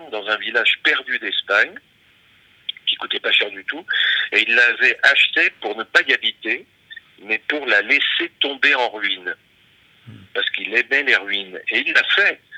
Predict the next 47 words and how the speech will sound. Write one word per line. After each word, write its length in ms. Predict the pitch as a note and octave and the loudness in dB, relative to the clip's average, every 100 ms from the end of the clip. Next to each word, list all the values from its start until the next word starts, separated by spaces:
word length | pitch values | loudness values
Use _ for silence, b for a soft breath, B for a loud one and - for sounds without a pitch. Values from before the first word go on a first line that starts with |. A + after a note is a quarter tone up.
| - | -10
Et 80 | - | -6
donc 200 | - - - | -4 0 0
tous 100 | G3 | 2
les 140 | C3 | 2
ans, 300 | A2+ - A3 | 2 0 0
il 100 | E3+ - | -4 -6
venait 180 | A2+ | -4
voir 440 | G#2+ C#3 F#3 C3 B2 A#2+ | -2 0 0 0 0 0
sa 80 | G#2 | 0
maison. 440 | G#2 G#2 C3+ F#3 | 0 0 0 0
Alors 220 | - F#2+ | -2 -2
tout 120 | - | -4
le 60 | F#2+ | -4
village 400 | G2+ G#2 A#2 G#2+ | -2 2 2 2
était 240 | F2+ - - | -2 -10 -14
monté 240 | - A#2+ | -4 -4
contre 280 | - G2 - | -2 -6 -6
lui 200 | G2 - - | -4 -4 -2
parce 140 | - | -2
que 100 | - | -2
évidemment, 520 | - - - - G#2 - _ B B B B - | -6 -8 -12 -12 -14 -16 _ B B B B -2
c'était 200 | - F2+ | -4 -4
vraiment 240 | F2+ G#2+ | -6 -6
le, 120 | G2 D#2+ D2 | -6 -10 -10
le 100 | F#2+ | -6
bâtiment 360 | G2+ - G#2+ | -6 -6 -6
le 60 | G3+ | -8
plus 160 | - | -10
moche 180 | G3+ G#3 | -4 -4
du 100 | G2 | -4
village. 460 | - G2+ D3+ A3 - B B - | -2 2 2 2 -2 B B -6
Mais 120 | - A2 | -2 0
lui, 220 | - G#3+ | 0 -2
il 140 | F#3 - | -4 -4
voulait 440 | B2+ D#3+ A#3 C4 - | 2 2 2 -2 -4
que 160 | - E3+ - - | 0 0 0 -2
cette 180 | A2 - | -2 -2
maison 380 | A2 A2+ F3 - | 0 2 2 2
soit 340 | - E3 G3 _ | 2 0 -4 _
en 180 | D3+ C3 | 0 0
ruine. 480 | A2 G#2 F2+ G#2 A2 - | -4 -6 -6 -14 -20 -14
Et, 40 | G2+ | -12
et 180 | G2 - | -12 -8
il 200 | G2 G2 | -6 -4
trouvait, 320 | - G#2 B2 - _ B B B - | -4 0 0 0 _ B B B -8
il, 200 | F2+ D#2+ - | -12 -12 -14
il, 180 | - | -20